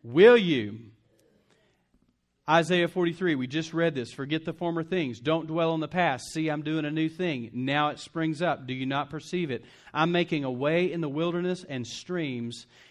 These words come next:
in the wasteland." Three, key to change. This is where it gets fun. You ready to have some fun? You ready for a word?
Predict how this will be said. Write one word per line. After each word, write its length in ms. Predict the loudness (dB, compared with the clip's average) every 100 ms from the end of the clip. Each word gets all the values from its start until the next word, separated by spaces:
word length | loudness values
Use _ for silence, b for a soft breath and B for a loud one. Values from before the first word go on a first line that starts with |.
| B
in 200 | -12 -8
the 100 | -8
wasteland." 920 | -6 -4 -4 -6 -6 -4 -4 -6 -8
Three, 380 | 0 2 2 0
key 240 | -4 -2
to 100 | -2
change. 760 | -2 2 4 4 -2 -10 -16 -20 b b
This 180 | -6 -4
is 120 | -2
where 140 | -2
it 80 | -2
gets 180 | -6 -8
fun. 460 | -6 -2 -2 -6 -8
You 120 | -4
ready 220 | -2 -2
to 100 | 0
have 180 | 0 0
some 140 | -4
fun? 400 | -2 0 0 -2 -8 _ _ _ _ _ _ _ -20 -20 -20 _
You 120 | -8 2
ready 200 | 4 4
for 180 | 2
a 80 | 2
word? 480 | 4 6 6 6